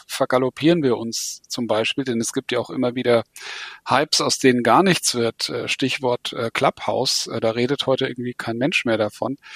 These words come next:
Also ich glaub, man muss immer auch mit einem kritischen Blick darauf schauen, ähm,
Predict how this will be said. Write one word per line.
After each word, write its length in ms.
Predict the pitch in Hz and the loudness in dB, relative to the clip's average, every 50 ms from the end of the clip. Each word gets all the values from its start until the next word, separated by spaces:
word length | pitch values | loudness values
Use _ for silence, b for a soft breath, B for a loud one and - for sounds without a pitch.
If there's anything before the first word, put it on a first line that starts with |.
| B B B B B B B B B | B B B B B B B B B
Also 160 | - 120 131 147 | 0 2 2 2
ich 100 | 139 - | 4 4
glaub, 220 | 156 160 156 - | 4 4 4 4
man 160 | 185 160 160 | 4 4 4
muss 180 | 170 170 - - | 4 2 2 2
immer 320 | - 147 147 147 147 151 147 - | 2 4 6 6 4 4 2 -2
auch 300 | - - 147 - - - _ _ _ _ - | -2 -2 -2 -2 -4 -12 _ _ _ _ -2
mit 180 | 139 143 - | -2 0 0
einem 80 | 143 135 | 0 0
kritischen 540 | - - 170 175 - 185 156 - 160 135 120 | 0 2 2 2 4 2 2 2 0 0 0
Blick 240 | 120 117 - - | 0 0 2 2
darauf 340 | - 117 110 113 113 110 - | 2 2 2 2 0 0 0
schauen, 400 | - - 113 113 113 117 120 120 _ B B B B B B B B B _ - | -2 -2 0 0 -2 -2 -2 -6 _ B B B B B B B B B _ -6
ähm, 420 | 113 110 110 113 113 113 110 - | -4 -4 -4 -4 -6 -8 -8 -12